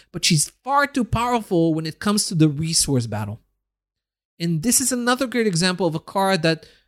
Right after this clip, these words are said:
statistically doesn't look that great, but has an incredible, almost oppressive-like impact when it comes to the resource-focused battle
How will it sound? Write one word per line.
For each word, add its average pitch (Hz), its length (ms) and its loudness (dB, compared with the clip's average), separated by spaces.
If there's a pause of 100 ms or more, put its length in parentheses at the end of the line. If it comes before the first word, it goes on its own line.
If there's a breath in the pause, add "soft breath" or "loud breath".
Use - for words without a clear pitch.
(380)
statistically 127 1000 -2 (200)
doesn't 269 360 0
look 269 220 -2
that 240 240 0
great, 202 380 0 (500)
but 175 120 -8
has 208 360 0 (500)
an 220 160 0
incredible, 196 840 -2 (880)
almost 233 420 2
oppressive-like 180 960 0
impact 185 540 0 (400)
when 165 160 2
it - 140 2
comes 180 420 0 (280 loud breath)
to 151 120 -4
the 143 100 0
resource-focused 147 1000 0
battle 113 360 -2